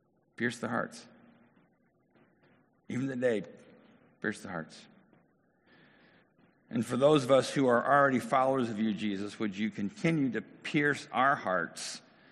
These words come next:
when there's things you need to correct in us, or when there's things you need to encourage in us, or where there's ways where you want to empower us. Um, we don't want to live with numb hearts.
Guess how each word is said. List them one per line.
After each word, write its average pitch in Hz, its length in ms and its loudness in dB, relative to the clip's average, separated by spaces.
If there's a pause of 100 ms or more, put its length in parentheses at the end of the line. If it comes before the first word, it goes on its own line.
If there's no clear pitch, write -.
(400)
when 113 240 2
there's 107 300 -2
things 139 340 -2
you 123 60 2
need 120 160 2
to 104 80 -6
correct - 460 -4
in 147 100 -2
us, 165 420 -6 (640)
or 110 80 -2
when 110 180 0
there's 98 220 -4
things 113 300 -6
you 107 60 -4
need 101 200 -2
to 90 120 -6
encourage 123 600 -4
in 139 140 -4
us, 135 460 -8 (500)
or 104 80 -2
where 98 160 -4
there's 92 280 -6
ways 127 560 -2
where 107 180 -4
you 98 220 -2
want 95 360 -8
to 101 340 -6
empower 95 640 -6
us. - 280 -14 (1160)
Um, - 360 -10 (100)
we 113 160 -4
don't 135 120 -4
want 131 160 -4
to 117 60 0
live 101 380 -4
with 92 240 -8
numb 95 480 -2
hearts. - 640 -12